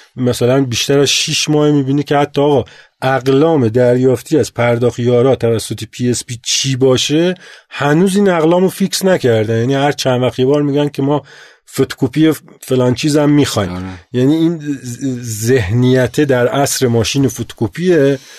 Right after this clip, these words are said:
Speaker 1: بعد می‌خوایم از فینتک عصر دیجیتال حمایت کنیم، خب به هم نمیخونه دیگه. فقدان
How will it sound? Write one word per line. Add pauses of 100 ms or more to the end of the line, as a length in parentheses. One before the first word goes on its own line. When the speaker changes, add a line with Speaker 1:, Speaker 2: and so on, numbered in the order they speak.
(220)
Speaker 1:
بعد
می‌خوایم
از
فینتک
عصر
دیجیتال (260)
حمایت
کنیم،
خب
به
هم
نمیخونه
دیگه. (720)
فقدان